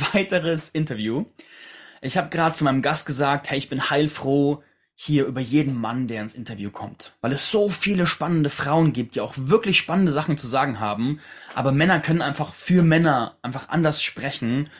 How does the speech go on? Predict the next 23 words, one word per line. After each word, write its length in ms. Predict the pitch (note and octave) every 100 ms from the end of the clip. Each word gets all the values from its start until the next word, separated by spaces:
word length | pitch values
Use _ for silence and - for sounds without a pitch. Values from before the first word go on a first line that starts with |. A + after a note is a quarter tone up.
| - - -
und 220 | C3+ C3+
daher 380 | B2+ B2+ C3 B2
freue 180 | - B2+
ich 100 | C3+
mich, 220 | C3 -
einen 240 | A#2+ A2+
weiteren 400 | A#2 B2 A#2+ A#2
Mann 400 | G#2+ A2 A#2+ A#2+ - _ _ _ _
zu 360 | - C#3+ C3
präsentieren, 840 | C3 - A#2+ B2 A#2+ - A#3 D#3+ C3
der 80 | C3+
ein 100 | C#3
tiefes 400 | A3+ A3 D#3+ D3
Wissen 320 | G#3 D#3+ D#3
hat 160 | E3 D3
über 160 | C3+
ein 140 | A#2+ -
hochspannendes 680 | F#3 G3 - - C3+ B2+ A2
Thema, 420 | - B2+ A2 A#2 - - - - -
und 160 | C3+
zwar 460 | - A#2+ B2 C3 - _ _ -
multiorgastisch 1160 | D3 G3+ - F#3 - A#2 D#3 D3 - G#2 -
werden. 260 | C#2+ -